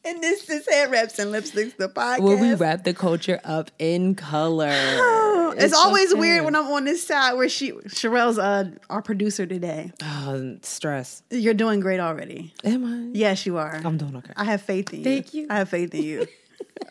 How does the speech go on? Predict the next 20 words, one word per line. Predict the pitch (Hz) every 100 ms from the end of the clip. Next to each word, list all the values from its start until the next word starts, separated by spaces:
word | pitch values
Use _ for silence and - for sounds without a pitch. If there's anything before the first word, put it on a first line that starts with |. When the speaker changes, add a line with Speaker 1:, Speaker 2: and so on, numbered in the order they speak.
| -
Speaker 1:
Okay, | 277 302 262
now, | 254 269 285 202 160 240 _ _ -
<laughs> | _ - - -
what | 370 381
can't | - 415 480 339
you | 403 320
wrap | 359 381 370
your | 311
head | - 240 311 320
around? | 262 254 - 240 262 - 285 277 - - -
Speaker 2:
Okay. | 196 196 156 139 135 - _ _ _ _ -
I | - 190
probably | 240 262 262 277 277 262
have | - 190 170
said | 175 160
this | 160
before | - 160 - 135 113
on | 123 120
the | 127
show. | - - 73 76